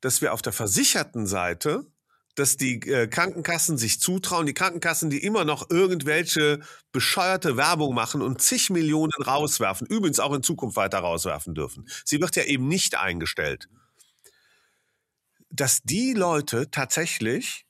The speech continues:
sich nicht trauen, ihren Versicherten zu sagen, „Pass mal auf, wir müssen das ändern.“ Deswegen glaube ich,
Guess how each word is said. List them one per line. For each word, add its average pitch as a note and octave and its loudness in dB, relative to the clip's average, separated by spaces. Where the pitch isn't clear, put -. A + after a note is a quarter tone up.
sich B2 0
nicht - 0
trauen, A#2 0
ihren D3 0
Versicherten C3 -2
zu - 0
sagen, G2 -2
„Pass D3+ -4
mal F#2 0
auf, C3+ 0
wir D#3 0
müssen D#3 0
das C#3 0
ändern.“ F#2 -2
Deswegen D3 0
glaube A2+ 2
ich, F#3 0